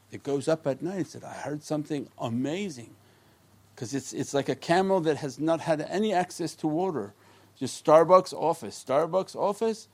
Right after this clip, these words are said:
And so, "I didn't hear anything all my life on this earth. But this,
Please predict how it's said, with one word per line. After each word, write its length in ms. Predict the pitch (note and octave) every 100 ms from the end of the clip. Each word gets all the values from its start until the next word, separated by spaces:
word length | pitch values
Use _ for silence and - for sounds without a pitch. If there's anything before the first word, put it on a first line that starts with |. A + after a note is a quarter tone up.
| _
And 100 | -
so, 120 | D3 D#3+
"I 40 |
didn't 200 | E3 F#3
hear 120 | G3
anything 380 | G#3 C4 F#3+ G3
all 140 | E3+
my 160 | D#3+ D#3
life 280 | D3+ D3 C#3
on 160 | C3+
this 160 | C3 B2
earth. 320 | C3+ D3+ D#3+ _ _ _ _ _ G#2
But 140 | G2
this, 680 | A2 A#2+ A#3+ G#3+ G3+ - -